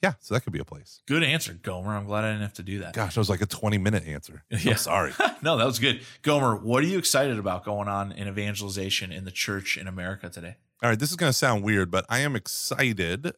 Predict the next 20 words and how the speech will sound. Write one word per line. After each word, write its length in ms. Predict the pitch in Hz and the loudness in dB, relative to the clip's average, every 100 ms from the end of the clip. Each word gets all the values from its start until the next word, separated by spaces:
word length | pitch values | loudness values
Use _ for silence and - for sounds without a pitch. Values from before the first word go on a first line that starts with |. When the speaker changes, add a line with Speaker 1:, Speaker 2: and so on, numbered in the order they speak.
| 101 | -2
Speaker 1:
at 120 | 95 | 0
the 80 | 98 | 0
response 1200 | 98 92 - - - 127 104 87 - - - - | -2 0 0 0 0 0 0 -2 -8 -12 -10 -4
of 160 | 98 | -2
the 80 | 90 | -2
terrible, 520 | - - 120 113 101 | -4 -2 2 2 0
terrible 420 | 92 98 92 87 | -4 -2 -2 -2
scandal. 540 | 82 - 87 80 78 - | -8 -10 -10 -10 -12 -12
Speaker 2:
Oh. 240 | - 240 135 _ _ _ _ _ | -8 -8 -8 _ _ _ _ _
Speaker 1:
A 80 | - | 4
lot 260 | 110 120 151 | 4 6 2
of 180 | 156 - | 0 -4
people, 840 | - - 143 - 104 90 101 147 - | -14 -8 -6 -2 2 4 2 0 -2
um, 560 | 110 101 95 92 90 73 _ _ _ _ _ _ - | 0 2 2 0 -4 -10 _ _ _ _ _ _ 0
not 160 | 202 | 0
just 180 | 220 202 | 2 0
since 240 | - 131 101 | 2 0 0
Vatican 480 | 104 104 101 98 | 2 2 0 -6
two, 380 | 87 - 82 76 - _ | -10 -8 -8 -10 -16 _
but 260 | 101 98 | 2 2